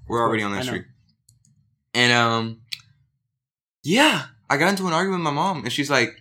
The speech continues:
Speaker 1: "Well, you have," she has, she says it like this, "Well, you have two options.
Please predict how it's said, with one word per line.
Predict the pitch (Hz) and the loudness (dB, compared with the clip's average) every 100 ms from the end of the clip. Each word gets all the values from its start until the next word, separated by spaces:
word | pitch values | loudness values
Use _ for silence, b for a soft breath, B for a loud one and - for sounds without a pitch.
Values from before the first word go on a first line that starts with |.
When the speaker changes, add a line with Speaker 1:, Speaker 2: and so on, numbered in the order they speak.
| _ _ _ _ | _ _ _ _
Speaker 1:
"Well, | 131 | -6
you | 127 | -6
have," | 123 113 - - | -6 -12 -12 -10
she | - | -6
has, | 131 120 - | -4 -6 -8
she | - 117 | -10 -10
says | - 120 | -10 -10
it | |
like | 107 98 | -10 -12
this, | - b b _ - | -14 b b _ -10
"Well, | 170 | -6
you | 165 | -6
have | 151 147 | -6 -8
two | - 185 | -6 -4
options. | 165 135 - - - | -4 -6 -12 -14 -18